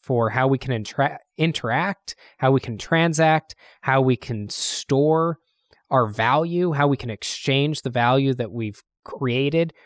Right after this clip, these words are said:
whether it's through an Amazon gift card or through a,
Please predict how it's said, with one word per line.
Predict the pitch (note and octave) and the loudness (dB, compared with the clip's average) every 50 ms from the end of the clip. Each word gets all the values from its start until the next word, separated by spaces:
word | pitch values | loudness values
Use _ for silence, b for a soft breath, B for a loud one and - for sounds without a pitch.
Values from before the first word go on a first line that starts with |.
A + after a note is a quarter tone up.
| b b b | b b b
whether | B2+ A#2+ A#2+ B2+ A#2+ | 2 2 4 4 2
it's | A#2 A2+ - - | 2 0 -2 -4
through | - C#3+ B2+ B2+ B2+ A#2+ | -4 -2 0 0 0 0
an | A2+ A2+ A#2 A#2+ - - | 0 -2 -4 -8 -10 -10
Amazon | - C#3+ C#3 D3+ D#3+ D3+ C3 D3+ D3 C#3+ C#3 | -6 -4 -2 0 0 0 2 2 2 2 2
gift | B2+ - C#3+ C#3 - - - | 0 0 0 -2 -2 -4 -6
card | - F3 E3 D#3+ D#3+ E3 E3+ E3 | 0 2 4 6 6 6 4 4
or | D3 B2+ A2+ | 2 0 -2
through | - - - C#3 C3 C3+ C3 C3+ C3+ B2+ B2+ | -4 -8 -8 -4 0 2 4 4 4 4 2
a, | A#2 | 0